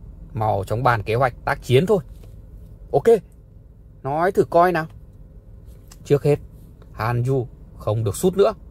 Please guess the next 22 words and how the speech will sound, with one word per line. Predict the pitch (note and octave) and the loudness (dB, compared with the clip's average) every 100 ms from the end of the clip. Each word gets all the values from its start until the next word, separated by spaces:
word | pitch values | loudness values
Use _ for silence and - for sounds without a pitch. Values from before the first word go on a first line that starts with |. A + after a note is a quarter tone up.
| - - - | -20 -20 -6
Hả? | D3+ G#3 - - - - - - - - - - | -2 -2 -4 -20 -20 -20 -20 -20 -20 -20 -20 -12
Làm | F#3 F#3 F#3+ F#3 | -8 -6 -4 -4
gì | F3 G3 | 0 -2
có | F#3 | 2
chiến | F#3+ A3+ | 0 2
thuật | A#3 A3+ - | 2 2 2
nào | E3 D#3+ | -2 2
cấm | F3+ G3 A#3 A3+ | 0 0 -4 0
tiền | G3+ | 2
đạo | F3 F#3 | 2 0
sút? | C4+ - - - - - - - - - - - - - - | -4 -4 -14 -20 -20 -20 -20 -20 -20 -20 -20 -20 -20 -16 -2
Với | E3+ F3+ | -2 4
cậu | G3 - - - | 2 2 -6 -18
thì | - A#2 | -12 -8
phải | A#2 G#2+ | -6 0
vậy. | C3+ - - - - - - | -2 -2 -14 -20 -20 -20 -20
Sút | - C3 C3 D#3+ C3+ | -6 -2 -2 -2 -4
thiếu | B2 A#2 | 0 -2
chính | C3 C3 | 0 -4
xác | G#3 G#3 | -4 0
quá. | G3 G3+ - - - - - - - - - - - - - - - - | 2 2 -2 -12 -20 -20 -20 -20 -20 -20 -20 -18 -18 -16 -14 -14 -12 -2
Tớ | F3 | 2